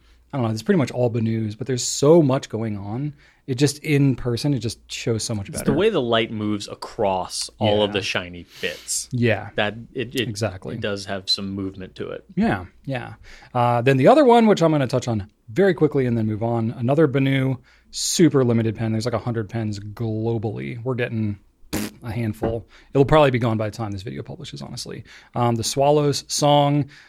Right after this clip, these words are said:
Speaker 1: it is a hand-painted pen of a swallow. And it looks pretty cool, and it's blue, and it's gone. So
Speaker 2: <laughs>
Speaker 1: two hundred eighty dollars is what it was, and you'll never see it again. Drew?
Speaker 2: <laughs> All right. Um,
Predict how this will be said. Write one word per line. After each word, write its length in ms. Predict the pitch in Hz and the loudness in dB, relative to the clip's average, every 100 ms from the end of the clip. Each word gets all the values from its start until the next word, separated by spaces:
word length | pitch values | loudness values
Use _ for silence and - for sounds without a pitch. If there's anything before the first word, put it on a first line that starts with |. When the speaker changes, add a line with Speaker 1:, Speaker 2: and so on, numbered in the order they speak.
| _ | _
Speaker 1:
it 120 | 135 127 | -2 0
is 80 | |
a 80 | 117 | 0
hand-painted 760 | 110 127 120 113 110 - 127 110 _ _ _ | -2 -4 -4 -6 -6 -8 -14 -18 _ _ _
pen 300 | 113 110 123 | -12 -12 -12
of 80 | 113 | -10
a 20 | |
swallow. 440 | - 120 120 127 | -8 -8 -10 -8
And 100 | 151 | 0
it 60 | 233 | 2
looks 160 | 214 - | 2 2
pretty 180 | 127 | 0
cool, 300 | 113 117 117 | 0 0 -2
and 80 | 120 | -2
it's 80 | 120 | -6
blue, 340 | 110 113 110 | -4 -2 0
and 80 | 107 | -2
it's 320 | 107 - - - - | -4 -6 -10 -10 -8
gone. 340 | - - 117 _ | -6 -8 -14 _
So 320 | - 117 107 - | 0 0 0 0
Speaker 2:
<laughs> 40 | |
Speaker 1:
two 100 | 180 | 2
hundred 220 | 165 147 | 4 4
eighty 160 | 143 135 | 4 2
dollars 580 | 131 127 127 127 127 - _ _ | 2 4 2 0 -2 -10 _ _
is 140 | 110 | -6
what 120 | 117 110 | -4 -2
it 60 | |
was, 480 | 127 185 180 170 - - - _ _ | 4 6 6 4 -2 -8 -20 _ _
and 320 | 123 120 113 | -2 0 0
you'll 200 | 123 120 | 0 0
never 240 | 107 104 104 | -2 -4 -6
see 140 | 139 | -8
it 60 | 135 | -12
again. 260 | - 117 - - - _ _ _ | -12 -14 -14 -20 -20 _ _ _
Drew? 320 | - 196 247 - _ _ _ | 6 6 6 -2 _ _ _
Speaker 2:
<laughs> 360 | - - - | -12 -8 -4
All 80 | 113 | 4
right. 280 | 117 110 101 - - - - _ | 6 6 2 -6 -18 -20 -20 _
Um, 500 | 123 117 113 113 104 | 2 4 4 0 -6